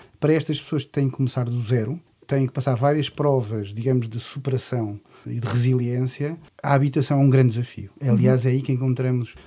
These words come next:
algumas dificuldades no final do programa. Entendemos que, por exemplo, em população mais vulnerável, que vem, por exemplo, os programas de reinstalação, já fiz ver isto aos nossos decisores políticos, se Portugal acolhe pessoas que,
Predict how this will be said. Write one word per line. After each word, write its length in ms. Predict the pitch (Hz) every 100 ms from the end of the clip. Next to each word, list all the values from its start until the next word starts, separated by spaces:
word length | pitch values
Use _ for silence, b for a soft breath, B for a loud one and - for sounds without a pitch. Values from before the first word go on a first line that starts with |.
| b
algumas 400 | 127 120 131 120
dificuldades 880 | 113 120 135 131 127 131 123 110 - B 127
no 100 | 123
final 300 | - 139 127
do 80 |
programa. 600 | 117 123 117 117 127 165 185
Entendemos 680 | - 143 131 139 131 135 123
que, 80 | -
por 120 | -
exemplo, 540 | 131 123 131 117 117 117 -
em 120 | 139
população 440 | 139 135 117 131
mais 340 | 123 139 143 120
vulnerável, 640 | 143 143 143 123 107 98 - b b
que 100 | 127
vem, 180 | 135 127
por 160 | 120 117
exemplo, 320 | 120 131 120
os 80 | 113
programas 300 | - 131 120
de 60 | 117
reinstalação, 840 | 120 120 - 113 113 117 120 170 _ -
já 120 | 123
fiz 180 | 110 127
ver 400 | 117 127 123 117 _ _ -
isto 380 | 135 - -
aos 440 | 123 117 110 - -
nossos 460 | 127 110 123 113 -
decisores 320 | 139 135 135
políticos, 420 | - 185 185 175 - B -
se 260 | - - 156 -
Portugal 560 | - 156 156 143 123 135
acolhe 360 | 127 - 151
pessoas 400 | 139 - 151
que, 60 | 135